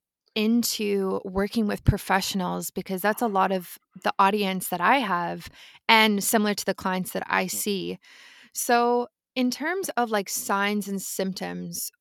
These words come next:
Speaker 1: with these professional women and men that you're dealing with, like, what are the common ones that you see? Like, is there a common thing that everyone seems to be dealing with in some, in some manner?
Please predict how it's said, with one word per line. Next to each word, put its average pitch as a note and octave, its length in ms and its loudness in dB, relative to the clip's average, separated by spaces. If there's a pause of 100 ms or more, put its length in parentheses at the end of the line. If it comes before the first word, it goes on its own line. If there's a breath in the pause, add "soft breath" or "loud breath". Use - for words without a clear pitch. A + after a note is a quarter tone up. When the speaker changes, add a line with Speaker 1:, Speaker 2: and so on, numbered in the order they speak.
Speaker 1:
with G3 520 -4
these F#3+ 500 -8
professional F#3 1120 -6
women F#3 480 -2
and F3+ 200 -6
men F#3 220 -2
that E3+ 100 -6
you're F3 120 -8
dealing A3 360 0
with, F3+ 320 -8 (340 loud breath)
like, G#3 120 -2
what G#3+ 220 4
are B3+ 120 4
the B3+ 100 0
common G3 640 0 (300)
ones G3 380 2
that - 120 -2
you F3+ 140 -8
see? G#3+ 320 0
Like, F3 240 -4
is F#3+ 160 -4
there F#3+ 340 0 (240)
a F#3 460 -4 (240 soft breath)
common F#3+ 420 0
thing G3+ 320 0
that G3+ 160 2 (100)
everyone F#3+ 520 0
seems F3+ 400 -4
to G3 100 -2
be F3+ 340 -2 (200)
dealing F#3 400 0
with G3 160 0
in F#3 120 -4
some, F#3 320 -2
in F3+ 160 -8
some F3 200 -6
manner? G3 340 -6